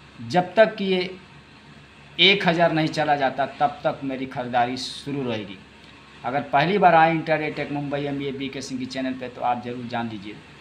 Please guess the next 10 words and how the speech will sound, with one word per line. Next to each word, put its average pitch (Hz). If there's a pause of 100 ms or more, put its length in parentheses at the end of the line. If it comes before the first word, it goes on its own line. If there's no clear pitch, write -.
(1200)
ये 151
share 208
आपको 180 (1080)
एक 220
हज़ार 175
share 165
जिसके 139
पास 143
भी 135
रहेगा 123